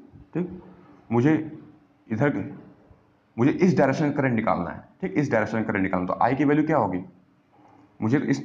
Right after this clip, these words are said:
दोनों नोड के वोल्टेज पता होना चाहिए। तो इस, इस नोड पे मैंने voltage क्या माना? वी नॉट माना हुआ है। और इस नोड पे वोल्टेज क्या है? जब इसको मैंने reference लिया तो ये क्या है? ज़ीरो है, यहाँ ज़ीरो है। तो इस, इस डायरेक्शन करंट क्या होगा? वी नॉट minus zero by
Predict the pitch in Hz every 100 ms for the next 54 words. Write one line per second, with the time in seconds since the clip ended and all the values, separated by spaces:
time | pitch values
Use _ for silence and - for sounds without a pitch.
0 | - 117 127 147 151 147 147 147 165 165
1 | 165 156 143 143 139 - _ - 135 139
2 | 143 147 147 151 156 156 147 147 151 170
3 | 147 113 104 107 131 135 127 117 110 -
4 | _ _ - - _ 101 - 139 139 147
5 | 139 147 - 156 113 - - _ _ _
6 | _ _ _ _ _ - 104 98 127 131
7 | 113 147 143 139 139 139 143 170 113 107
8 | 120 160 151 - _ _ - 117 120 107
9 | 95 76 73 - - _ _ - - -
10 | - 147 131 139 156 147 151 170 156 170
11 | 165 175 113 95 98 113 113 127 165 131
12 | 110 131 113 98 104 139 135